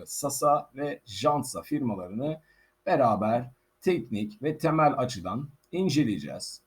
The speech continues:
Son durumlar nelerdir? Teknik neleri gösteriyor? Temelde şirketler bilançodan açıkladıktan sonra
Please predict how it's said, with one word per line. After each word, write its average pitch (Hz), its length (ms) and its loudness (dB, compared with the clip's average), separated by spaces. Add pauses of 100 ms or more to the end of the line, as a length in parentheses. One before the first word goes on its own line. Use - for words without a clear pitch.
(100)
Son 175 380 0
durumlar 135 500 2
nelerdir? 123 540 2
Teknik 123 420 -2
neleri 131 280 0
gösteriyor? 95 640 -4
Temelde 123 560 2
şirketler 117 600 -2
bilançodan 117 440 0
açıkladıktan 117 640 -4
sonra 110 340 -2